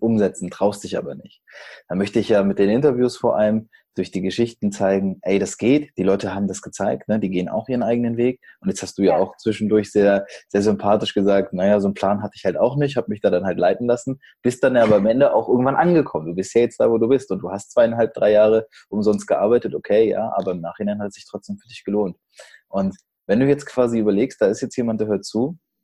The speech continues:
Speaker 1: und der weiß auch nicht so genau, wo er hingehört und wo er hin will.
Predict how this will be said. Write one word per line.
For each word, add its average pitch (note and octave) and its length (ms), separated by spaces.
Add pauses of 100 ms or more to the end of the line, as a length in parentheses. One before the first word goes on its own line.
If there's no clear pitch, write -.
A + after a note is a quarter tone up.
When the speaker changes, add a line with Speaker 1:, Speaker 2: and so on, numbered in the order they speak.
Speaker 1:
und G2+ 120
der A2 100
weiß B2+ 200
auch A#2+ 120
nicht A2+ 140
so G2 100
genau, F2 300
wo F#2 120
er F2+ 60
hingehört F#2 440
und F2 100
wo E2+ 100
er F2+ 60
hin F2+ 160
will. F#2+ 220